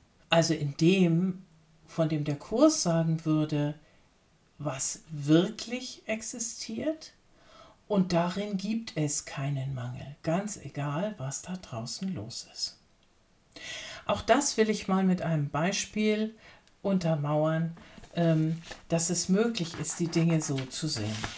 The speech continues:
Der Theologe Dietrich Bonhoeffer schrieb am neunzehnten Dezember neunzehnhundertvierundvierzig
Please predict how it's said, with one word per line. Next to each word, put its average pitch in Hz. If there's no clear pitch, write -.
Der 196
Theologe 240
Dietrich 202
Bonhoeffer 185
schrieb 220
am 180
neunzehnten 170
Dezember 185
neunzehnhundertvierundvierzig 180